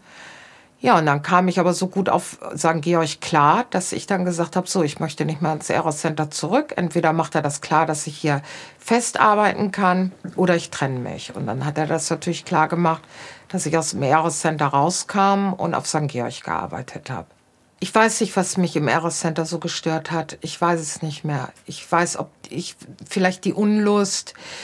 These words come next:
die, diese Frauen, diese Masse an Frauen. Es sind ja so viele Frauen im Eros Center gewesen und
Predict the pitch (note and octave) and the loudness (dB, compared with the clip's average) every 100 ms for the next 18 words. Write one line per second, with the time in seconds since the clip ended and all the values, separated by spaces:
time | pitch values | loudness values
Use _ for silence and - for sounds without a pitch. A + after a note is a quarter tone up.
0 | - - - F#3+ G3 E3+ F#3+ F#3 F#3 - | -14 -16 -4 0 0 2 2 2 0 -2
1 | - F3+ G#3+ A3+ G3 F#3 F#3 G3 G3 G3+ | 2 4 6 6 4 2 2 4 4 4
2 | A3+ - A3 F#3 E3+ F#3+ - - G3 G#3+ | 4 0 2 4 2 0 -4 0 4 6
3 | G#3+ F#3 E3+ - F#3+ G3+ G#3+ F#3+ A#3 G3+ | 6 4 0 0 0 0 -2 -2 -2 -2
4 | - F#3 F#3+ A3+ A3+ B2 E3 A2+ C3+ D3+ | -2 4 6 6 4 2 0 0 0 -2
5 | - D3+ D3+ D3+ D3+ D3 D3+ D#3 D3+ D3+ | -2 -2 0 -2 -2 -2 0 0 -2 -2
6 | - F#3 | 0 -2